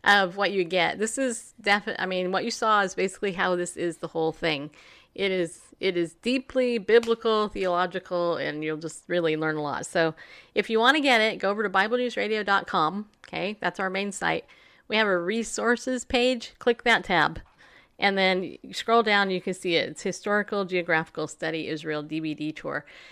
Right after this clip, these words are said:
And if you click through there, then it gives you all the info about it. You can buy it.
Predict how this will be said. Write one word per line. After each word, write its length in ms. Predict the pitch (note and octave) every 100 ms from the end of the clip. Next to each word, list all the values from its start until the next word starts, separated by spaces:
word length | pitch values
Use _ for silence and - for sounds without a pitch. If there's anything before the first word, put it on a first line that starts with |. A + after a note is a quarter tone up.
| - -
And 280 | G3 F#3 -
if 160 | G3
you 80 | G#3
click 260 | - D4 -
through 280 | - B3
there, 360 | G#3 G3 G3+ G3+
then 300 | F3 E3+ E3+
it 120 | -
gives 280 | D#3+ F3 F3
you 140 | F3+ D#3+
all 220 | E3 E3+
the 80 | D3+
info 320 | D#3+ E3+ D#3
about 280 | D#3 D3+ D#3
it. 120 | C3+
You 80 | D#3+
can 160 | E3+
buy 200 | D3+ D3+
it. 120 | D3+